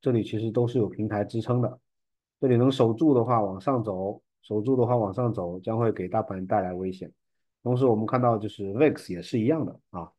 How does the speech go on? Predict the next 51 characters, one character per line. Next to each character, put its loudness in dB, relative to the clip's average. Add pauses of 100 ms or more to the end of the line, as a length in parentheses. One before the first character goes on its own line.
(520)
所 2
以 6
市 0
场 6
现 4
在 6
是 -2
越 4
走 0
越 2
危 4
险 -4 (440)
啊， -16
越 -2
走 2
危 2
险。 -6
昨 0
天 0
的 0
话 0
呢， 0
释 -4
放 0
了 -2
一 -2
点 -6
风 -4
险 -4 (640)
啊， -14 (140)
释 -8
放 0
一 -2
点 -8
风 -4
险， -6
但 -4
是 -6
并 2
没 2
有 2
解 -8
除 -20 (840)
啊， -18
并 -6
没 -2
有 0
解 -10
除 -18 (360)
啊。 -20 (800)
呃， -4